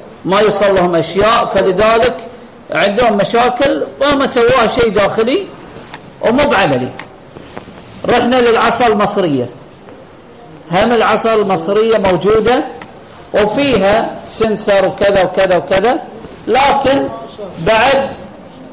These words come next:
مو بذيك الزود، تقريبا سعرها ألف وخمسمية ريال. آه،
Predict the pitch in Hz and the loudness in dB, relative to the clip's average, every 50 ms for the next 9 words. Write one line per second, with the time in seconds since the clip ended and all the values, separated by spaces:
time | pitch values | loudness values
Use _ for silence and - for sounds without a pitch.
0 | - - - - - - - 208 247 254 220 202 196 240 - - 214 185 156 185 | -20 -20 -20 -18 -12 -6 -2 0 0 0 0 0 0 0 0 0 -2 -2 0 0
1 | 240 254 - - - 202 - 220 220 208 202 - - 208 202 202 202 185 196 175 | 0 0 0 0 -2 -2 0 0 0 0 0 0 0 0 0 2 2 2 2 2
2 | 196 190 - 185 - - 180 165 - 196 190 185 175 - 165 151 156 175 190 226 | 0 0 -2 -6 -2 -2 -2 -2 -2 -2 -2 -2 -2 -2 -2 0 2 2 2 2
3 | 262 - - - - - - - - - - - - - - - - - - - | 0 -2 -6 -10 -14 -18 -20 -20 -20 -20 -20 -18 -18 -18 -18 -20 -20 -20 -20 -14
4 | - - 170 180 185 185 190 185 185 185 185 180 175 175 151 | -4 0 2 4 4 4 4 4 4 4 4 4 4 2 0